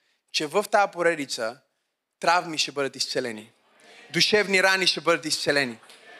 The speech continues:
Душевни болки ще бъдат изцелени. Душевни болести ще бъдат изцелени.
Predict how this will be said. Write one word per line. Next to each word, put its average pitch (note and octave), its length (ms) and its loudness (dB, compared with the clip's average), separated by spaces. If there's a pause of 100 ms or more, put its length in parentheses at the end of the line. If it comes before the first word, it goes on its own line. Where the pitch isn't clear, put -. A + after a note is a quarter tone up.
(120)
Душевни A3 460 4
болки G#3+ 360 4
ще - 140 2
бъдат F#3 240 2
изцелени. D#3 520 2 (560)
Душевни A#3 440 4
болести A3+ 460 2
ще G#3+ 120 2
бъдат G3 260 2
изцелени. F3 500 2